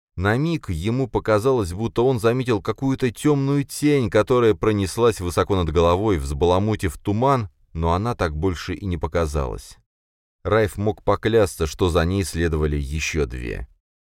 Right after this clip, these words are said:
Сердце у него сжалось где-то в горле, когда он вспомнил рассказы о нападении Раашке.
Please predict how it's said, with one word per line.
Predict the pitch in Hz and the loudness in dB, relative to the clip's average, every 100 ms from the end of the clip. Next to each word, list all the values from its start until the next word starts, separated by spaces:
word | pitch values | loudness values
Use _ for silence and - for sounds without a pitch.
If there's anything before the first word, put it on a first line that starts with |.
| _ | _
Сердце | - 131 139 - 98 | -8 0 0 2 -2
у | |
него | 92 95 92 | 0 2 0
сжалось | 76 107 104 76 | 2 2 2 -2
где-то | 78 101 - 82 | -2 -2 0 0
в | 73 | 0
горле, | 101 110 85 76 | 0 2 2 0
когда | 87 90 | 0 2
он | 107 95 | 2 0
вспомнил | - - 127 123 113 110 | -4 -4 0 0 2 2
рассказы | 110 110 - 127 110 | 0 -2 0 0 2
о | 110 | 0
нападении | 95 90 90 90 92 | 0 0 0 0 0
Раашке. | 85 85 82 78 - 78 65 50 | 2 2 0 -2 -8 -8 -6 -8